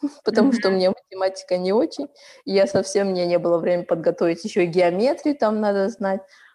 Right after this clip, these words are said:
Speaker 1: Но там в плане написать там сочинение очень свободно, и там просто очень ещё много используется слов, которые даже самые носители языка не знают, например.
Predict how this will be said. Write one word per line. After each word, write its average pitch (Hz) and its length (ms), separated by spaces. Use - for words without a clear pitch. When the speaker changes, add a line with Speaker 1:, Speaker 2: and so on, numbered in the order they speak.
Speaker 1:
Но 226 260
там 220 200
в 220 100
плане 214 360
написать 202 580
там 190 300
сочинение 226 600
очень 180 320
свободно, 226 1040
и 180 360
там 196 180
просто 202 340
очень 190 240
ещё 190 160
много 180 400
используется 185 640
слов, 285 320
которые 185 280
даже 185 180
самые 180 360
носители 190 540
языка 175 460
не 165 120
знают, 170 500
например. - 500